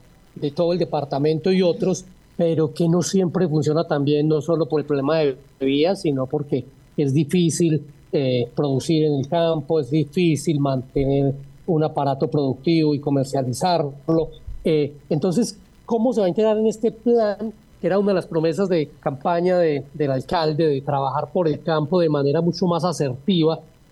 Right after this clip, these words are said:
para que este sueño se cumpla y se pueda integrar más allá de los sistemas educativos y pasar a los sistemas productivos y a, inclusive a todo este engranaje de encadenamiento de apoyo al microempresario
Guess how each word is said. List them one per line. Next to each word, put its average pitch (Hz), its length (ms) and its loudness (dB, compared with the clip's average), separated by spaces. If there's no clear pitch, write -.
para 165 320 -2
que 175 220 0
este 202 260 0
sueño 208 460 2
se 165 140 -4
cumpla 208 440 0
y 147 60 0
se 147 120 -4
pueda 151 220 -2
integrar 151 600 0
más 180 320 0
allá 180 420 0
de 170 140 -2
los 165 260 -2
sistemas 156 460 -2
educativos 196 640 0
y 185 60 0
pasar 180 300 -2
a - 20 2
los 180 160 0
sistemas 147 540 -2
productivos 170 960 0
y 180 100 -2
a, 147 140 -2
inclusive 151 380 0
a 156 40 -4
todo 170 140 0
este 165 160 -2
engranaje 143 600 0
de 160 100 4
encadenamiento 139 720 0
de 156 80 2
apoyo 143 400 0
al 147 60 0
microempresario 139 1000 0